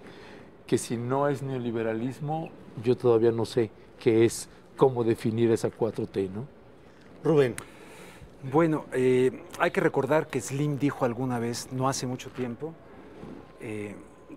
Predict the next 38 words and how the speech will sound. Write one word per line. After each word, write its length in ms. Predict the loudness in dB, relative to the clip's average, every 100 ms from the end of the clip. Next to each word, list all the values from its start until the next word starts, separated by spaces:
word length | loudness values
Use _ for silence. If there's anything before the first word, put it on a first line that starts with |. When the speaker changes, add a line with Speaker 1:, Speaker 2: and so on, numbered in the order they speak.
| -16 0
Speaker 3:
dándole 380 | 0 4 2
música 380 | 4 0 0 0
para 180 | 2 2
los 180 | 0 2
oídos 280 | 2 2 2
a 40 |
López 300 | 0 0 -4
Obrador, 420 | -2 2 4 2 0
y 80 | 2
lo 160 | 2
creo, 360 | 2 0 0 0
de 140 | -4 -4
que 260 | -2 -2
no 140 | 2 2
importaba 580 | 2 0 0 -2 -2 -2
que 80 |
no 120 | -2 0
hubiese 280 | 2 0
en 100 | 0
este 200 | -2 -2
momento 500 | -4 -2 -2 -2 -2
un 140 | -2 -2
crecimiento 640 | -4 -4 -4 -4 -4 -8 -16
Speaker 2:
Claro. 300 | -12 -8 -6
Speaker 3:
económico, 540 | -4 -4 -4 -6 -10 -18 -20 -10 -8 -8 -10 2
pero 180 | 4 6
hablaba 380 | 6 6 6
él 200 | 4 2 -2 -4
del 160 | -2
desarrollo. 580 | -2 0 2 4 2 -2 -14 -20 -20 -20 -18
Entonces, 360 | -2 0 0 -2 -10 -2
muchos 440 | 0 0 -2 -4 -10
ven 240 | 0 2 2
como 200 | 0 -2
incompatible 760 | 0 0 0 -2 0 0 2
hablar 280 | 4 4 2
de 120 | 2
desarrollo 680 | 0 2 2 2 2 0 -8